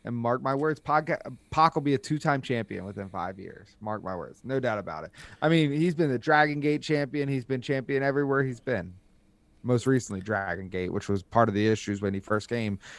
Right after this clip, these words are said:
to A E W, is they weren't willing to play ball there. So,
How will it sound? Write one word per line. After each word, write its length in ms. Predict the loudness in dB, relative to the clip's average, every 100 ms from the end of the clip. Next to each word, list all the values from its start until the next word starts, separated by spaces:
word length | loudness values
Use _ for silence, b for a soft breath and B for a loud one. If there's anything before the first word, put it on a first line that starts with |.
| B
to 100 | 0
A 80 | 4
E 240 | 4 4
W, 440 | 4 4 6 6 8
is 180 | 6 4
they 220 | 6 8
weren't 280 | 8 4 2
willing 360 | 4 6 4
to 260 | 4 2 2 2
play 200 | 2 4
ball 280 | 6 4
there. 260 | 4 -4 -8
So, 260 | -8 -8